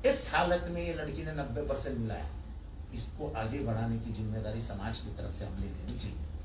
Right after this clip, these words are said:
क्योंकि बाप नहीं है घर में, तो उनके ऊपर क्या गुजरती होगी, ये एक बाप को ही पता चलता है।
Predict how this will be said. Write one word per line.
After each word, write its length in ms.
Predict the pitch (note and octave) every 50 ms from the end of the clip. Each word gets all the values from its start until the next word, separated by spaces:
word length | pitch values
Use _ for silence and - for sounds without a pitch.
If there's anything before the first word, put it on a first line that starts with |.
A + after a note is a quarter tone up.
| - - - - - - - - - - - - - - - - - - - - - - -
क्योंकि 220 | B2+ B2 - - -
बाप 480 | A2+ - - B2+ D#3 G3 A3 - -
नहीं 240 | E3 E3 E3 D#3 D#3
है 160 | C#3+ C#3+ A2+
घर 160 | A#2 A#2+ B2
में, 180 | B2+ C#3 C3+ -
तो 60 | C3
उनके 360 | B2+ A#2+ B2 - - C3+ -
ऊपर 180 | - - C3+ A2+
क्या 220 | - - - C#3+
गुजरती 460 | - D3+ D3 - C#3+ C3+ - - C3+ B2+
होगी, 400 | A#2 A#2+ A#2 C#3+ E3 - - - - - - -
ये 80 | C3 C#3
एक 200 | C#3+ - A2+ A2+
बाप 260 | B2 B2 B2+ - - -
को 60 | B2+
ही 100 | B2+ A#2+
पता 240 | A2+ G#2+ - - -
चलता 280 | - - - - -
है। 180 | - - -